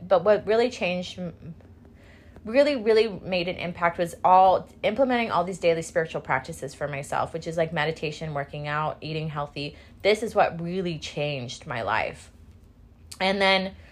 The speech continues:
really working and looking at my trauma and what limited beliefs that I had created that were playing out in my subconscious mind and reprogramming that. And so I, now I'm able to help that with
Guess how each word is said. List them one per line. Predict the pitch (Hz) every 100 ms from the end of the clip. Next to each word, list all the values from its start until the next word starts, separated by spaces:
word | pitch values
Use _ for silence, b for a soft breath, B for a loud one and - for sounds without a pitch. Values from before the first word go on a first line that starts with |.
| b b
really | 190 208 247 269
working | 214 196 196 208 196
and | 190 - 175
looking | 180 175 185 180
at | 165 -
my | 139
trauma | 139 - 147 190 143 - - b b b b -
and | 196 180 175 170 175 - - 180
what | 185 185 -
limited | 185 175 180 170
beliefs | 151 156 170 196 -
that | 170
I | -
had | 165 165
created | - 160 165 170 160 143 -
that | 143
were | 165
playing | - 170 180
out | 156
in | 160
my |
subconscious | 147 170 156 - 156 151 156 -
mind | 151 170
and | 151
reprogramming | 170 170 - 160 185 202 143 135 143
that. | 123 - - b b b b
And | 185 185
so | 202 190 180 175 -
I, | - 185 190 202 208 214 - - _ _ _
now | 185 190 190 220
I'm | 196
able | 180 180
to | - 185
help | 170 170
that | 165 -
with | 165